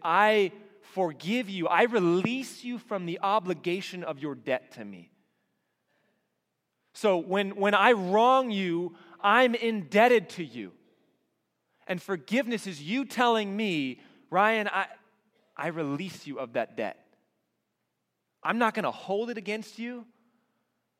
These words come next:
I'm not gonna demand something of you. I'm gonna forgive you of that debt."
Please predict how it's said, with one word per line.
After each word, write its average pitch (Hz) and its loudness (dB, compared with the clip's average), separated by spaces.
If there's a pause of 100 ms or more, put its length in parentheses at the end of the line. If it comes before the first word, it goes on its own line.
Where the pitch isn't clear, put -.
I'm 196 0
not 220 0
gonna 202 -2
demand 180 -2
something 226 -6
of 196 -2
you. 247 -10 (1900)
I'm 147 -14
gonna 156 -12
forgive 156 -10
you 147 -8
of 120 -10
that 117 -8
debt." 117 -6